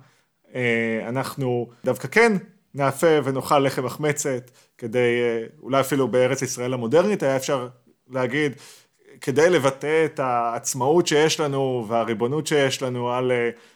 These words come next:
אה, עצמנו כאנשים שחיים בעולם של שפע, אנחנו דווקא נאכל לחם, אה, מחמצת לזכרם.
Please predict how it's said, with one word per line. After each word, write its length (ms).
אה, 240
עצמנו 600
כאנשים 580
שחיים 1200
בעולם 320
של 140
שפע, 540
אנחנו 280
דווקא 520
נאכל 300
לחם, 500
אה, 360
מחמצת 560
לזכרם. 500